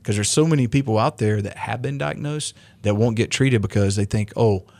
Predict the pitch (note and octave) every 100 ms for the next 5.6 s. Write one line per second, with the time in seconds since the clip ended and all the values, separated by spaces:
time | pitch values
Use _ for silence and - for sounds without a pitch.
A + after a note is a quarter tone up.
0 | - - G2+ G#2 G2+ G2 F#2+ A2 G#2 G#2
1 | G2+ G2+ - A2 G#2 G2 - A2+ G#2+ G#2+
2 | G#2+ G#2 G2+ G2+ - - _ - G2+ G2
3 | G2 - G2 F#2+ F#2 - - G2 F#2+ F#2
4 | - - - - F#2 F#2 G2+ - - F#2+
5 | - A#2 A#2 F3 A#2 F2+